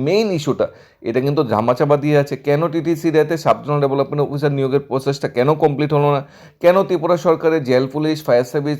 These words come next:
এসটিজিটি স্পেশালিস্ট ডিউটি নিয়োগ প্রক্রিয়াগুলো চার বছর ঝুলে আছে? এই বিষয়ে কিন্তু কোনো শব্দ কিন্তু না স-, ত্রিপুরা সরকারে আছে না টিটিসি প্রশাসনে আছে।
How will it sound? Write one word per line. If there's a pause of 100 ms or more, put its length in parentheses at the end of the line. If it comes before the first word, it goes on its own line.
এসটিজিটি
স্পেশালিস্ট
ডিউটি
নিয়োগ
প্রক্রিয়াগুলো (100)
চার
বছর
ঝুলে
আছে?
এই
বিষয়ে
কিন্তু
কোনো (480)
শব্দ (120)
কিন্তু
না
স-,
ত্রিপুরা
সরকারে
আছে (100)
না
টিটিসি
প্রশাসনে
আছে।